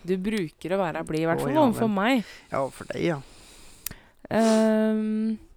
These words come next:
Speaker 1: ja.
Speaker 2: Ja.
Speaker 1: Men anyhow,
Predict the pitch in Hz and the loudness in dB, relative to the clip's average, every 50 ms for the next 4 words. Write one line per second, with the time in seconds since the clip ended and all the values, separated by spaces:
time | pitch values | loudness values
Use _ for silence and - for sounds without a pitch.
0 | - - 165 156 139 - - - _ _ _ _ _ _ - - 131 - - - | -8 -2 0 2 2 2 0 -6 _ _ _ _ _ _ -8 -6 -6 -6 -6 -10
1 | - - - 233 294 294 269 - - 247 240 233 233 247 254 254 - - - - | -16 -4 2 4 4 4 4 2 0 0 2 2 2 2 2 0 -2 -6 -12 -10
2 | - - 233 226 240 269 277 262 202 | -6 -2 0 0 2 4 4 2 2